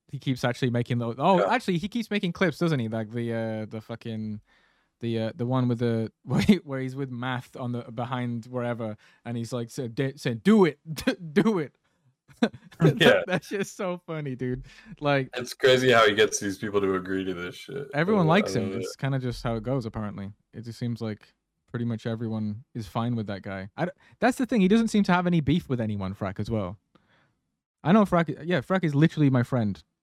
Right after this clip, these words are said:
Speaker 1: Jukies. This is what we're saying.
Speaker 2: Yeah, I'm like, I, it, I actually hit up Disaster. I was like, "How can you be mad at this sweet little angel?"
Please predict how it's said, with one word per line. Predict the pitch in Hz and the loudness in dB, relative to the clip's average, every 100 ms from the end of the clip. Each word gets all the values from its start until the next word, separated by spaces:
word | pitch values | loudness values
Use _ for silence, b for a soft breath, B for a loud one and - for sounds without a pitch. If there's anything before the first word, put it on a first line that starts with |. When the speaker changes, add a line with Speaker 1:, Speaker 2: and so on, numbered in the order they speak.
| - | -8
Speaker 1:
Jukies. | 104 98 101 | -6 -6 -10
This | - 107 | -10 -12
is | 113 | -10
what | 113 | -8
we're | 101 | -8
saying. | 101 107 90 98 _ _ _ - | -4 -4 -4 -10 _ _ _ 2
Speaker 2:
Yeah, | 180 - 87 | 4 4 4
I'm | 143 160 | 4 6
like, | 165 156 139 | 6 4 4
I, | 120 123 127 | 2 4 4
it, | 120 120 120 - - | 4 -2 -4 -12 -10
I | - 120 139 | 0 4 6
actually | 143 139 139 123 | 4 4 0 0
hit | 120 | 4
up | 127 | 2
Disaster. | 110 101 113 127 107 | 2 4 4 4 0
I | |
was | 98 | -2
like, | 98 | -4
"How | 92 131 147 | -6 -4 -2
can | 151 139 | 0 0
you | 123 | 0
be | 113 | -4
mad | 104 107 123 110 - - | -2 2 2 2 -2 -12
at | 107 101 - | -6 -6 -2
this | 101 - - - _ _ _ | -4 -4 -10 -14 _ _ _
sweet | 127 120 | -2 -2
little | 120 113 107 | 0 0 0
angel?" | 107 117 101 - - | 0 -2 -6 -12 -20